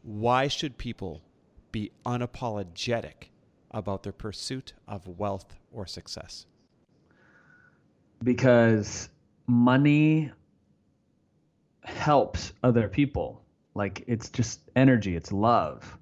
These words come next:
Speaker 2: So the more you acquire, the more your ability is to help other people. It's to really inspire change. It's to,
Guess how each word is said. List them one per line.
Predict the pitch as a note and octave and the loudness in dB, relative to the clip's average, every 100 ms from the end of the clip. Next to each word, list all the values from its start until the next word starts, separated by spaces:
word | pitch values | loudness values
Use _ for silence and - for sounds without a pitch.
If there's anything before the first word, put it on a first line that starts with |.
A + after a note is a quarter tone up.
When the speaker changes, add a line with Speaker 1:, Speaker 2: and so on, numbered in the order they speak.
| _ - - - | _ -20 -20 -20
Speaker 2:
So | - B2+ | -6 -2
the | A2 | 2
more | A2+ C3+ | 4 4
you | C#3+ C3+ | 6 6
acquire, | A2 - C#3+ D3 F#2+ F#2 | 4 0 2 2 2 -2
the | G2+ | -2
more | G#2+ A2+ A#2+ | 0 2 2
your | A#2 A2+ - | 2 0 0
ability | G#2 G#2+ B2+ C3+ A#2+ A2 G2 | 0 4 6 6 6 4 2
is | F2 F2 - | 0 -4 -10
to | - A2 | -10 -8
help | G2 A#2+ G2 - - | 0 2 2 -2 -6
other | - G2+ F#2+ | -2 0 -2
people. | E2 F#2+ - D2+ C2 - _ _ _ - | -2 -4 -4 -6 -8 -14 _ _ _ -4
It's | G#2 G2 G2 - - - - - - _ | 0 0 -2 -8 -10 -14 -20 -20 -20 _
to | - | 2
really | A#2 B2+ B2+ | 6 8 8
inspire | A#2+ A2 - G#2+ G#2+ | 6 4 0 2 2
change. | G2 - G2 G2 G#2+ G#2+ G2 | 0 0 0 2 2 2 0
It's | F2+ - - | -4 -8 -12
to, | - G2+ F#2+ F#2 F2+ F2+ | -6 -2 0 0 0 -2